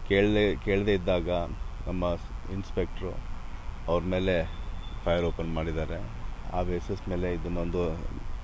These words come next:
ಕೇಸ್, ಇದನ್ನು ಕೂಡ ಒಂದು ರಿಜಿಸ್ಟರ್ ಮಾಡ್ತಾ ಇದ್ದೀವಿ. ಫರ್ದರ್ ತನಿಖೆಯನ್ನು ಕಂಟಿನ್ಯೂ ಮಾಡ್ತೀವಿ.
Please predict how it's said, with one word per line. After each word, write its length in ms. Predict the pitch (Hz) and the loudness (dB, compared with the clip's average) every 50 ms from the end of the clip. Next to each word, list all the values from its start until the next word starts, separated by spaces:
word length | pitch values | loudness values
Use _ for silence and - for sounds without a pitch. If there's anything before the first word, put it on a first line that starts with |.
| - - - - - - - | -6 -8 -8 -8 -10 -4 -2
ಕೇಸ್, 220 | 95 92 - - | -2 0 0 0
ಇದನ್ನು 260 | 87 82 92 98 101 98 | -2 0 2 2 0 2
ಕೂಡ 180 | - 101 95 | 2 2 2
ಒಂದು 380 | 98 90 87 87 90 90 107 - | 4 2 2 2 0 0 -2 -2
ರಿಜಿಸ್ಟರ್ 480 | - - 80 85 85 82 - - 92 | -2 -4 -4 -2 -2 -4 -4 -4 -4
ಮಾಡ್ತಾ 400 | 85 82 80 80 85 - - - | -2 -2 -2 -2 -2 -2 -4 -4
ಇದ್ದೀವಿ. 340 | 82 78 82 82 90 101 - 113 - - | -4 -2 -2 -4 -4 -4 -6 -6 -4 -4
ಫರ್ದರ್ 460 | 85 80 73 90 87 80 - - - | -4 -4 -2 -2 -2 -2 -2 -4 -4
ತನಿಖೆಯನ್ನು 580 | 76 76 73 73 - 85 82 82 87 - - | -2 -2 -2 -2 -2 -2 -2 -2 -4 -4 -6
ಕಂಟಿನ್ಯೂ 300 | - 76 71 82 78 78 | -6 -6 -4 -4 -4 -4
ಮಾಡ್ತೀವಿ. 500 | 76 73 71 71 - - - - - 69 | -4 -4 -4 -4 -4 -4 -4 -4 -4 -4